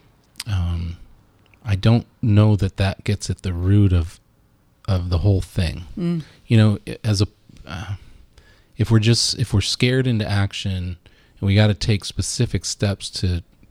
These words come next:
Speaker 1: tackle these thousands of problems. I mean, so if we do a whole bunch of right things and we're able to steer that metaphorical meteor just slightly away from our planet, what does that do about the fact that there's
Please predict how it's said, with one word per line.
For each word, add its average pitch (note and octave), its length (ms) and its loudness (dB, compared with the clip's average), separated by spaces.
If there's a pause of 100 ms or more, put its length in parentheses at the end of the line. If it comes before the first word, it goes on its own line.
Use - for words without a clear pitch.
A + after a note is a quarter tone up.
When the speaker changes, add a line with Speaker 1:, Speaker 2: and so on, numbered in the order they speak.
(140)
Speaker 1:
tackle G2 400 2
these F2 400 -2
thousands F#2 540 -2
of E2+ 120 -10
problems. F#2 400 -2
I G2+ 40 -4
mean, A2+ 160 2 (340)
so - 140 0
if A#2+ 100 0
we A#2 140 4
do A#2 540 4 (200)
a G2+ 60 -6
whole C#3+ 160 2
bunch A#2+ 280 2
of F#2 80 -2
right A2 280 2
things A2 280 2
and F#2+ 140 2
we're G2+ 140 2
able G2+ 200 0
to F2+ 120 0
steer G#2+ 520 0
that F#2 260 0 (240)
metaphorical G2 760 2
meteor F2 720 2 (160)
just - 400 0
slightly F#2 440 -2
away F2+ 280 0
from F2 240 -4
our F2 100 -2
planet, G2 580 0 (400)
what A2+ 100 2
does A2+ 140 4
that G#2+ 200 2
do G#2 200 4
about F#2 400 0 (680)
the G2+ 60 -2
fact - 360 2
that G2 160 -2
there's F#2+ 500 0